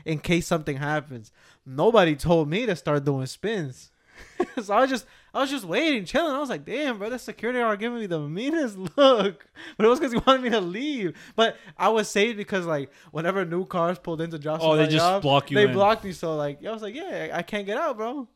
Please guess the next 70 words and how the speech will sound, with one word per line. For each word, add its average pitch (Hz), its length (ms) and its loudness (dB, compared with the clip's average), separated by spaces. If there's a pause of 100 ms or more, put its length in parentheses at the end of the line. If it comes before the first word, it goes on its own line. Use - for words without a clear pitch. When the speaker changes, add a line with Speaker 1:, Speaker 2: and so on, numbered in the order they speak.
Speaker 1:
There's, 156 160 -6
Speaker 2:
It 156 60 -2
just, 202 200 0
Speaker 1:
there's 233 140 0
Speaker 2:
like, 196 80 -8
Speaker 1:
no 208 60 -6
Speaker 2:
I, 156 140 -4
Speaker 1:
way. 202 60 -8
Speaker 2:
I 170 120 -2
just 202 200 -8
hate 180 220 -2
it 165 60 2
when 143 160 -6
people, 151 240 -6
like, 135 240 -4
tell 135 220 0
me 160 200 0
to 131 140 -4
pick 131 200 -4
them 131 160 -4
up 131 280 -6
at 127 120 -4
the 131 100 0
airport 127 300 2
at 127 60 2
a - 20 -2
certain 123 260 -12
time, 123 300 -6
and 123 80 -6
I'm 120 100 -10
there 120 140 -2
at 120 100 -4
that 123 140 -4
time, 120 340 -6
and 127 80 -8
then 127 100 -8
they're 127 140 -4
not 120 320 -6
there. 117 300 -8 (260)
And, 180 80 0
you 180 80 2
know, 185 260 -2
my 170 220 -6
family 220 380 -4
has 156 140 -2
gotten 143 260 -4
really 143 240 -2
good 135 180 -2
at 120 120 -6
this. 107 160 -14
They 147 120 -4
only 214 380 -4
tell 170 160 -2
me 180 80 -4
to 151 80 -6
pick 156 160 -6
them 139 160 -4
up 147 180 -2
when 139 140 -2
they're 135 120 -2
actually 127 360 -4
ready. 127 360 -4 (260)
So - 140 -2
we 190 120 4
don't 262 160 0
really 214 180 -2
have 170 240 0
this 147 180 -10
issue. 139 260 -8
Honestly, 196 580 -4